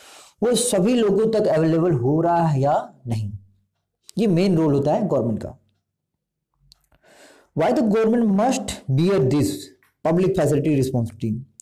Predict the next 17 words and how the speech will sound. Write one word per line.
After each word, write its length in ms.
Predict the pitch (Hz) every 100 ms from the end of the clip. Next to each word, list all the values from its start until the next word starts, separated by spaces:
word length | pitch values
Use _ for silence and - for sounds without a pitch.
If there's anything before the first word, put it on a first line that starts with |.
| _ _ _ - - - -
आखिर 280 | 190 196 262
सरकार 720 | - 190 170 - 185 170 107 90 - - _ _ _ _ _ _ - - - _
क्यों 220 | - 277 262
इस 120 | 262
प्रकार 340 | 233 196 196 185 185
का 80 | 175 170 - -
जो 80 | 147
public 300 | 160 160 180
facility 300 | 160 143 147
है 60 | 151
उसका 140 | 160
responsibility 680 | 147 165 147 139 139 165 156
या 40 |
जिम्मेदारी 420 | 135 135 139 135
को 80 | 147
लेता 280 | 160 123 131
है? 220 | 110 95